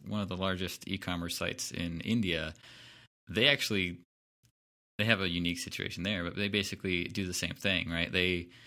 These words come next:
they compile everything down to a, a set of static assets, and then they use web views inside Android apps to do this stuff. But still, like,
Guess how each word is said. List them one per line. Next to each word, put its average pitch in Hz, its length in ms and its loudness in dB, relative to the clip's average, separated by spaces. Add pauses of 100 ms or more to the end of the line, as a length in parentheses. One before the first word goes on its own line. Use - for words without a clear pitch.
(360)
they - 80 -4
compile 90 440 4
everything 90 260 0
down 87 240 2
to 85 200 0
a, 85 180 0
a - 20 0
set 90 220 -4
of 87 100 -4
static 87 320 2
assets, 117 420 2
and 95 140 0
then 90 200 2
they 98 120 6
use 92 640 2
web 95 220 4
views 87 340 -4
inside 87 380 2
Android 87 320 4
apps - 300 -2
to - 100 -8
do 78 160 -6
this 65 120 -4
stuff. 80 380 -4
But - 160 -4 (480)
still, 85 480 2
like, 82 300 0